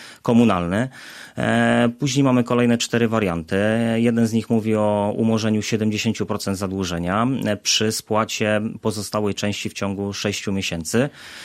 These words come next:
Kolejny wariant to jest sześćdziesiąt procent i umorze-, e, umorzenia i czterdzieści procent ure-, ure-, uregulowania pozostałych należności w okresie dwunastu miesięcy.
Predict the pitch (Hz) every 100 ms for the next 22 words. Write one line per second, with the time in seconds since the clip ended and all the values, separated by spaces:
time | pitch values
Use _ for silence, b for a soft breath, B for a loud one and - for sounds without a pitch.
0 | B B 123 127 131 117 113 113 104 -
1 | 104 95 - 104 110 120 120 120 113 -
2 | 107 98 104 101 101 101 110 104 104 113
3 | 107 110 107 104 104 113 - 110 101 104
4 | - 104 101 101 - 101 98 - 107 104
5 | 104 95 101 - 110 107 117 104 104 101
6 | 107 123 117 107 107 107 101 110 101 95
7 | 101 98 101 98 95 104 - 101 104 104
8 | - 98 - B B B 107 123 113 104
9 | - 113 113 131 131 175